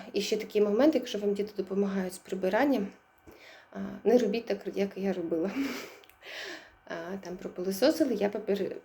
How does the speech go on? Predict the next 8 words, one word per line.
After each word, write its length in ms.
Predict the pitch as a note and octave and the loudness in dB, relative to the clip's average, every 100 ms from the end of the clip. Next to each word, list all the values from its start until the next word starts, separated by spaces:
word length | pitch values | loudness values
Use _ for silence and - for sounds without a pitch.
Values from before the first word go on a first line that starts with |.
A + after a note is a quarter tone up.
| _ - | _ 8
перепилисосила, 1300 | C#4+ G#3 G#3 A#3+ G#3+ A#3+ - G#3+ A3 - A3 A3 | 10 10 8 4 6 6 6 2 2 0 0 0
помили 400 | G#3+ G#3 G3+ G3+ | 0 2 6 6
підлогу, 460 | G3+ G#3 A3 C4+ C#4 | 4 2 4 4 4
я 160 | G3+ G3 | 2 2
перепомила 1040 | B3 A3+ A3+ A3+ - - B3 A#3 A#3 A3 G#3+ | 4 4 4 -2 -8 4 6 8 8 6 4
підлогу. 640 | A#3+ A3+ A3 A3 A3+ A3+ - E4 E4+ D#4 D4 B3+ - | 4 6 8 6 4 -2 -4 -12 -10 -8 -8 -8 -8
І, 400 | G#3+ G#3 G#3+ G#3 G#3 | -4 0 0 2 2
м, 160 | G3+ | 2